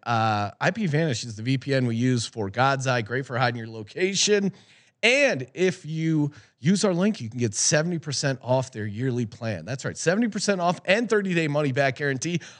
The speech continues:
Unlimited devices, won't slow you down when you're using it. I P vanish dot com slash S G P,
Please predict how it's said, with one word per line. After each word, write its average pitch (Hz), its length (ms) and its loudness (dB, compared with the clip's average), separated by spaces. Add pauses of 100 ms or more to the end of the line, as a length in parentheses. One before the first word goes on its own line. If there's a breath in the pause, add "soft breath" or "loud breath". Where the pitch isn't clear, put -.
(120)
Unlimited 240 580 4
devices, 135 680 -2 (300 soft breath)
won't 220 240 4
slow 214 200 2
you 180 140 2
down 156 380 2
when 151 240 2
you're 151 100 2
using 139 480 0
it. 104 200 0
I 160 160 2
P 185 180 -8
vanish 147 320 -4
dot 123 180 -2
com 165 300 -8
slash 147 420 -4
S 143 260 -2
G 127 280 -2
P, 240 440 -6